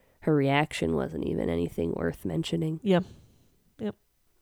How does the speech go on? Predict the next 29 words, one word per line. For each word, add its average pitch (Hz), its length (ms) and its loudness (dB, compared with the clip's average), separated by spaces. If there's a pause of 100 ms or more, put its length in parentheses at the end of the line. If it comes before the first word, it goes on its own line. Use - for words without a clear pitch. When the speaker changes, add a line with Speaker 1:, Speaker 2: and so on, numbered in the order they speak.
(640)
Speaker 1:
We 170 120 4
did 175 220 6
kinda 170 260 4
touch - 300 2
on 160 120 6
this 160 200 4
already 156 280 6
during 156 320 4
our 156 160 2
analysis, 151 680 0
but - 280 -8
character 160 920 0
chemistry? 233 840 0 (960)
Speaker 2:
Yeah, 247 220 6
we 196 140 6
have, 202 220 4
uh, 196 300 6 (220)
you 214 100 0
know, 185 120 4
how, 190 300 2 (400)
how 214 140 2
are 202 160 8
the 190 80 6
group 196 340 4
together? 202 800 2 (460)
Like 185 240 0
we 180 100 6
said, 185 320 4
I, 175 260 2